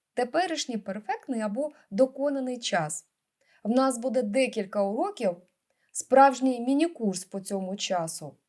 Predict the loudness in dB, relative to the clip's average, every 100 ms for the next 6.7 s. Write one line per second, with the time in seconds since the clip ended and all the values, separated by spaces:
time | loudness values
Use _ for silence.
0 | _ _ _ 2 2 2 -8 -6 -6 -4
1 | -4 -2 -4 -4 -4 -2 -2 -2 -4 -4
2 | -2 -2 0 -2 0 -2 -4 -4 -4 -2
3 | -2 -2 -10 -12 -12 -12 _ _ _ _
4 | _ _ _ _ _ _ _ _ _ _
5 | 4 4 6 4 4 4 2 -4 -8 -6
6 | -8 -6 0 2 2 0 -10